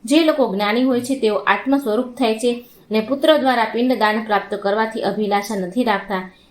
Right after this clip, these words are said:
તેથી એમનું પિંડ દાન અને જળદાન ન કરવા જોઈએ, પરંતુ પિતાની ભક્તિભાવથી તીર્થ શ્રાદ્ધ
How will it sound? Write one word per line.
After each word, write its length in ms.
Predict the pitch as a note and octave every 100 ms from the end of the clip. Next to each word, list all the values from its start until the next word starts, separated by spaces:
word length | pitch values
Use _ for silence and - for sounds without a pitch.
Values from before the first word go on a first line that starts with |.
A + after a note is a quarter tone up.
| _
તેથી 300 | C#4+ D4+ E4+ -
એમનું 400 | C4 C4+ C#4+ A#3+
પિંડ 200 | A#3 A3+
દાન 260 | G#3+ A3
અને 180 | G#3+ G#3
જળદાન 400 | A3 G3+ G3+ A3
ન 220 | G3 G#3
કરવા 320 | A#3 G#3 G3
જોઈએ, 380 | F#3+ G3 F#3+ F#3 F3+ _ _
પરંતુ 300 | B3 C#4+ C#4+
પિતાની 440 | C#4+ A#3+ B3 C4 C4+
ભક્તિભાવથી 760 | G3+ A3 C4+ B3+ A3+ G#3 B3
તીર્થ 320 | A#3+ A#3 B3+
શ્રાદ્ધ 460 | D4 - G3+ G3 F#3+